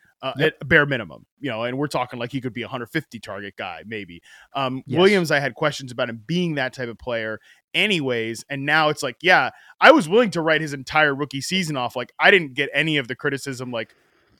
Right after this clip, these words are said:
Speaker 1: "Oh, he never ended up w-, getting playing time, even when he was off the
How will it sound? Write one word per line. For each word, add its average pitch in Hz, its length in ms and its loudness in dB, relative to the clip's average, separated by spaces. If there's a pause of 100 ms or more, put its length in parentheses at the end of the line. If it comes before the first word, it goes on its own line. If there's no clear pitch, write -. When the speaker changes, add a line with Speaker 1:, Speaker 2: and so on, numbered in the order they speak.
(160)
Speaker 1:
"Oh, 143 140 2
he 147 120 0
never 147 380 4
ended 135 180 -2
up 117 140 -4
w-, 135 180 -12
getting 127 300 -2
playing 202 320 0
time, 180 320 0
even 135 180 -4
when 120 120 -8
he 120 100 -8
was 113 240 -8
off 110 240 -8
the 101 240 -6